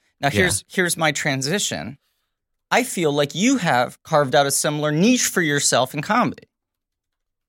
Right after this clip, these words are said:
Speaker 2: As Tim Burton?
Speaker 1: As the Tim Burton of comedy.
Speaker 2: As the Tim Burton of comedy, I, I don't know. I,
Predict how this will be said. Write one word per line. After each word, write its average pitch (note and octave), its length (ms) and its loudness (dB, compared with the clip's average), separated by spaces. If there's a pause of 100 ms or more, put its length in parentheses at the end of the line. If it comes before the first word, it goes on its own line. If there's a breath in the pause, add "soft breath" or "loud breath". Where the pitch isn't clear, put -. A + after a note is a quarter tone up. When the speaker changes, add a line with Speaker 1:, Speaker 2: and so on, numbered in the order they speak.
(320 loud breath)
Speaker 2:
As C3 240 0
Tim C3 200 6
Burton? D3 460 4 (280)
Speaker 1:
As G3+ 180 2
the B3+ 100 2
Tim C#4 420 4
Burton B3 340 6
of G3 140 2
comedy. C#3+ 540 0 (580)
Speaker 2:
As A#2 180 0
the B2 60 0
Tim C3+ 320 2
Burton C3+ 260 2
of A#2+ 120 -2
comedy, B2 460 2
I, C#3+ 520 2 (640)
I G#2 120 2
don't C3 160 0
know. C#3+ 480 2 (100)
I, A2+ 300 4